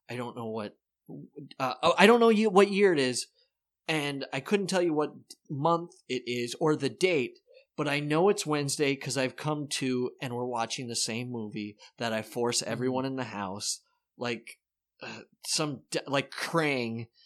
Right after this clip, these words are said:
Speaker 1: to watch,
Speaker 2: No,
Speaker 1: you know,
Speaker 2: right, yeah.
Speaker 1: Citizen Kane every Tuesday for the last forty years."
Speaker 2: You think he's got bad taste in movies? You think he's like a Captain Ron? Like, everybody had to watch Captain Ron five thousand times?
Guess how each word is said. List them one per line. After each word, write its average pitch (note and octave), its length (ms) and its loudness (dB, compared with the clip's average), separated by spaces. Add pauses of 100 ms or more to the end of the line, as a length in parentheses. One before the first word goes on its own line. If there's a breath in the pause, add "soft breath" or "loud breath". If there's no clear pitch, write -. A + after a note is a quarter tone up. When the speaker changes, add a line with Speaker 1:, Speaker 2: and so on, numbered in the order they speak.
(160 soft breath)
Speaker 1:
to D3+ 120 -2
watch, B2+ 520 -2
Speaker 2:
No, E4 100 0
Speaker 1:
you - 60 0
know, C4+ 80 4
Speaker 2:
right, A3 180 4
yeah. C3+ 300 0
Speaker 1:
Citizen F3 500 4
Kane C3 460 -2 (460 loud breath)
every C#3 800 4
Tuesday C3 480 -2
for A#2 140 -10
the A2+ 100 -6
last A2 400 -8
forty A2+ 400 -6
years." - 800 -10 (760)
Speaker 2:
You G3 120 -12
think D4 160 -10
he's C4 140 -10
got B3+ 200 -4
bad A#3+ 200 -2
taste B3 320 -4
in A#3+ 80 -6
movies? A#3+ 540 -8
You G#3+ 100 -6
think A#3 180 -6
he's A3 160 -8
like G#3+ 160 0
a G3+ 60 2
Captain G3+ 400 2
Ron? G#3 380 0
Like, F3 180 -2
everybody F3+ 400 0
had F3+ 160 2
to F3 60 -4
watch F3 280 -2
Captain F3 340 -2
Ron D#3+ 320 -4
five E3+ 220 2
thousand F3+ 400 -2
times? F3+ 460 -6